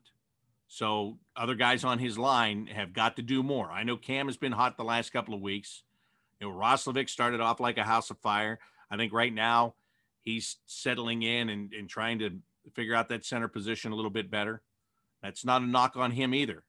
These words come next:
There's just a lot of moving pieces going on right there. So in defensive line A, you know, he, he's, he's gotta distribute it sometimes, but other times,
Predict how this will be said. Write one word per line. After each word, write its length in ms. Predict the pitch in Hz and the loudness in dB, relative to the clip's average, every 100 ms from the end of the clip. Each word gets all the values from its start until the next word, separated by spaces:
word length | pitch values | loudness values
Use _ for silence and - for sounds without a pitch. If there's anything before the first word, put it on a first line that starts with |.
| - | -18
There's 400 | 92 85 101 87 | -18 -10 -10 -8
just 260 | 117 - | -12 -10
a 40 | 98 | -4
lot 260 | 107 117 | 2 4
of 200 | 123 101 - | 2 -4 -4
moving 300 | 120 120 113 | -2 -2 -2
pieces 360 | 143 143 110 | -2 -2 -6
going 220 | - 113 | -4 -2
on 140 | 104 101 | -2 -2
right 200 | 98 95 | -4 -6
there. 220 | 92 90 _ _ _ _ _ _ | -8 -8 _ _ _ _ _ _
So 400 | - 117 110 107 | -4 0 0 -2
in 140 | 117 | -6
defensive 460 | 101 - 143 151 135 | -8 0 0 0 0
line 280 | 139 131 127 | 4 6 6
A, 300 | 120 120 113 _ _ _ _ _ | 2 0 -4 _ _ _ _ _
you 100 | 110 | -10
know, 120 | 101 | -8
he, 140 | 107 110 | -8 -10
he's, 420 | 113 123 113 - - | -4 -4 -4 -12 -10
he's 220 | 110 101 | -10 2
gotta 260 | 139 139 | 4 6
distribute 460 | 123 101 - 123 101 | 2 -6 -4 -2 -2
it 120 | 95 | -6
sometimes, 640 | - 117 110 113 123 120 _ _ _ _ _ _ _ | -2 -2 2 2 2 -4 _ _ _ _ _ _ _
but 100 | 104 | -8
other 200 | 139 156 | -2 -4
times, 720 | 135 135 120 120 117 - - | 2 6 6 4 -2 -8 -14